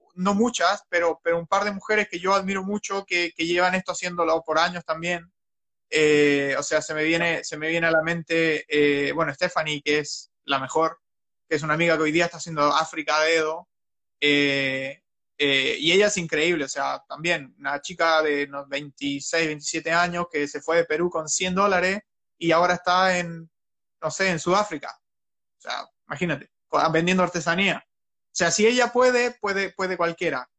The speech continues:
Y, eh, y con el tema de la, de la, de los riesgos, la verdad que, eh, yo afortunadamente no, o sea,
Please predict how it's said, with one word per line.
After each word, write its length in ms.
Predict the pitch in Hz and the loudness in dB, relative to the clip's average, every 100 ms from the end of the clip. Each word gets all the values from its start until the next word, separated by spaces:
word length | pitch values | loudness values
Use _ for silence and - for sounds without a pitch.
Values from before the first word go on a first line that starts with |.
| _ | _
Y, 520 | 151 151 147 147 143 _ - - _ _ _ _ _ _ - | -2 0 0 -2 -4 _ -20 -20 _ _ _ _ _ _ 0
eh, 560 | 165 165 165 165 160 | 4 6 6 6 4
y 100 | 190 | 2
con 140 | 185 208 | 0 0
el 120 | 202 | 2
tema 280 | 233 247 240 | 2 2 4
de 60 | |
la, 540 | 226 214 202 190 175 165 | 4 4 4 2 0 -2
de 120 | 175 | -2
la, 380 | 165 165 160 160 156 | 2 4 4 4 2
de 80 | |
los 200 | 165 165 | -2 -2
riesgos, 540 | 165 185 226 220 214 220 | -2 -2 -2 0 0 2
la 120 | 175 | 2
verdad 300 | 170 170 185 | 0 0 -2
que, 400 | 190 185 175 170 - | -2 -2 -2 -4 -4
eh, 340 | 156 156 147 143 147 _ | -2 0 0 -4 -12 _
yo 200 | 165 175 | -4 2
afortunadamente 1080 | 247 254 240 233 233 226 240 240 247 240 226 - | 2 2 0 2 2 2 0 -2 0 0 -2 -8
no, 720 | 175 180 202 208 208 202 190 _ _ _ | -14 -6 -2 0 0 -2 -8 _ _ _
o 80 | 156 | -6
sea, 200 | 165 190 | 0 0